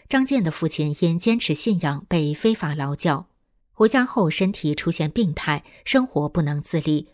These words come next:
瘫痪在床两年后不幸离世。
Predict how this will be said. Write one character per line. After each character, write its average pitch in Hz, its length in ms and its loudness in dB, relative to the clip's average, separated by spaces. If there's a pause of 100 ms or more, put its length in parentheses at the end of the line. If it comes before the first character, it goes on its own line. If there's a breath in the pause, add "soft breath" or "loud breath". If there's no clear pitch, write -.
(220 soft breath)
瘫 262 160 4
痪 247 180 0
在 175 160 0
床 151 240 -2
两 147 220 -4
年 147 200 -4
后 - 360 -2
不 147 140 -4
幸 160 260 -2
离 147 140 -2
世。 - 380 0